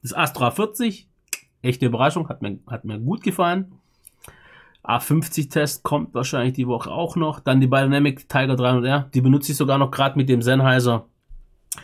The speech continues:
mit dem tausend, ne, zweitausendvierhundert Euro Kopfhörer. Stärker klingen die so geil, also die machen einfach nur Spaß.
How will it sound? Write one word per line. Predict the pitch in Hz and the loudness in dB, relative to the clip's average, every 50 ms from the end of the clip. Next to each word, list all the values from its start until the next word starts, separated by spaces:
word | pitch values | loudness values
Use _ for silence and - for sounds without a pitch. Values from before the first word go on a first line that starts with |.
| - - - - _ | -18 -20 -20 -16 _
mit | - 117 - 120 | -8 -6 -4 -2
dem | 113 110 107 | -4 -4 -4
tausend, | - - 113 117 113 107 110 104 - 131 131 | -2 0 0 0 0 -2 -6 -8 -10 -8 -2
ne, | 143 135 139 131 | 0 0 2 0
zweitausendvierhundert | - - 131 131 127 - - 113 107 104 113 - - 127 117 113 110 - - - - - - - - | 0 0 0 0 0 0 0 0 0 0 -2 -4 -2 -2 -2 -2 -2 -6 -10 -16 -20 -20 -20 -20 -10
Euro | - 117 123 131 127 127 | -4 0 0 2 2 2
Kopfhörer. | 127 - 127 123 - 127 117 117 120 120 | 2 2 0 2 2 0 0 2 0 0
Stärker | - - 127 123 120 117 | 0 0 -2 0 0 -2
klingen | - - 127 123 120 | 0 2 4 4 4
die | 113 110 107 | 4 2 0
so | 107 110 113 113 113 113 110 110 98 | 0 0 0 0 2 2 0 0 0
geil, | 98 104 95 95 92 95 98 98 | -2 -2 -2 -2 -2 -4 -4 -6
also | 98 - 107 110 | -8 -8 -6 -2
die | 127 135 | 0 2
machen | 147 139 123 127 | 2 2 2 0
einfach | 123 123 127 123 | -2 0 0 -2
nur | 110 110 98 | -2 -2 -4
Spaß. | - - 90 78 71 - - | -6 -10 -12 -12 -12 -14 -16